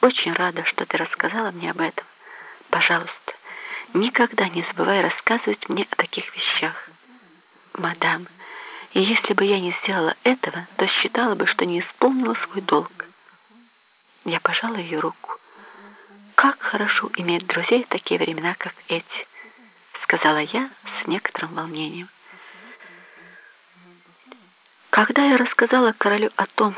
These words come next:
что услышала мадам Кампан, он слушал меня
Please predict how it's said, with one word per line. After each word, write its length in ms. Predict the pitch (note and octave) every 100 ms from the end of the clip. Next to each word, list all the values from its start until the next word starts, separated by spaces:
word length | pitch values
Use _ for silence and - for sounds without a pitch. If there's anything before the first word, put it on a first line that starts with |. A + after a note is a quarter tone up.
| - -
что 220 | - -
услышала 460 | F3+ - G3 - E3+
мадам 280 | E3+ F3+ F#3
Кампан, 600 | - - F3 A#3 C4+ C4+ - - - - G3 _ -
он 180 | A#3 C4
слушал 320 | - - -
меня 240 | G3+ E3